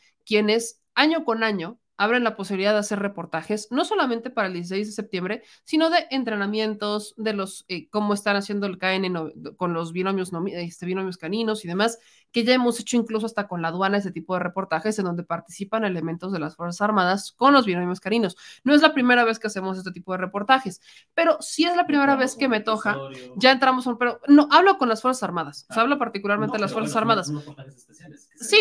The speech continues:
Speaker 1: pero
Speaker 2: necesitan para
Speaker 1: estoy hablando particularmente de las Fuerzas Armadas. Es más fácil todavía para algunos pensar que uno puede entrar a un reclusorio, pero bueno. Digo, es más fácil para algunos, piensan.
Speaker 2: No.
Speaker 1: Imagínenselo así, pero pues tampoco. Particularmente con el tema de las Fuerzas Armadas,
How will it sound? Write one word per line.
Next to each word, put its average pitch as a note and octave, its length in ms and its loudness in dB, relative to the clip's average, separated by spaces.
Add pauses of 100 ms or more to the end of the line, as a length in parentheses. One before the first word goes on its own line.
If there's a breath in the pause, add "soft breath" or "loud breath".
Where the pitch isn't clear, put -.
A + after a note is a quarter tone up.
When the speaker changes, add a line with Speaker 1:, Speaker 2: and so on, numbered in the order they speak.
Speaker 1:
pero B3 140 4
Speaker 2:
necesitan A#3 60 -4
para - 160 -8
Speaker 1:
estoy C#4 120 2
hablando D4 260 6
particularmente A3 600 0
de - 20 -2
las F#3 100 -6
Fuerzas F3+ 200 -8
Armadas. G3 360 -2
Es A#3+ 120 0
más A#3+ 140 0
fácil A#3 280 -4
todavía G#3+ 400 0
para E3+ 140 -4
algunos G#3+ 420 -4
pensar F3 340 -10
que - 80 -10
uno F#3 200 -6
puede F3+ 140 -6
entrar E3+ 160 -8
a E3+ 40 -6
un E3+ 60 -10
reclusorio, F#3 500 -8
pero - 160 -20 (260)
bueno. D3 200 -18 (1160 soft breath)
Digo, A#3 520 0
es G3+ 160 -4
más A3 160 0
fácil A3+ 260 -2
para A#3 140 8
algunos, C#4+ 400 0 (260)
piensan. A3 540 -4 (200)
Speaker 2:
No. - 200 -20
Speaker 1:
Imagínenselo G3 680 0
así, G3+ 180 -2
pero - 200 -16
pues - 140 -20
tampoco. E3+ 420 -8 (920 soft breath)
Particularmente D4+ 1120 4
con F#3 140 -2
el F3+ 100 -4
tema A3+ 200 0
de A3 60 2
las F3+ 160 -4
Fuerzas G3 300 -4
Armadas, G#3+ 560 0